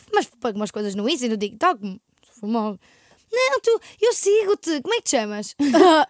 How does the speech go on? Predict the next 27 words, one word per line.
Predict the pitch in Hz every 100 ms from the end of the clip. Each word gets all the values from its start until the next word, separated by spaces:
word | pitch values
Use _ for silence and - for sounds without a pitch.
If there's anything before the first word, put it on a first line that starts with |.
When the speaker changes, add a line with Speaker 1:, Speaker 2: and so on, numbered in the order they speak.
| -
Speaker 2:
ah, | 320 330
uau. | 269 254 240 226 214 - - - - - - - _ _ - 370 330 320 - -
Speaker 1:
E | 370 349
eu, | 285 233 - -
"Mariana?" | 370 381 381 370 403 508 659 _ - - - -
E |
ela, | 330
"Ah, | 381
estás | 494 508
a | 480
ver? | 480 349
Eu | 381
sigo-te, | 392 392 -
não | 349
sei | 359 339
o |
quê, | 370 370
já | 339
tinha | - 339
visto | 330 -
também | 330
no | 311
TikTok." | 320 - 330
Blá, | 320
blá. | 311 320 - _ _ - 240
Ok, | 392 339
queridas. | 269 294 285 254 -